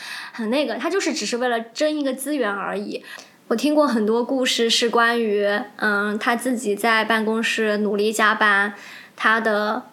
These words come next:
男的上司出去喝酒了，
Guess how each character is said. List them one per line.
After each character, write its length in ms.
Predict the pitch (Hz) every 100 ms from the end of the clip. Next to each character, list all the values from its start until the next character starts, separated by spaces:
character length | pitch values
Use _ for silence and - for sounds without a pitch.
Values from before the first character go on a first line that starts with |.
| -
男 380 | 226 226 202 226
的 300 | 247 220 262
上 320 | - 269 220 226
司 480 | - 226 220 220 - - -
出 180 | - 226
去 60 |
喝 100 | 233
酒 300 | 220 208 202
了， 240 | 202 214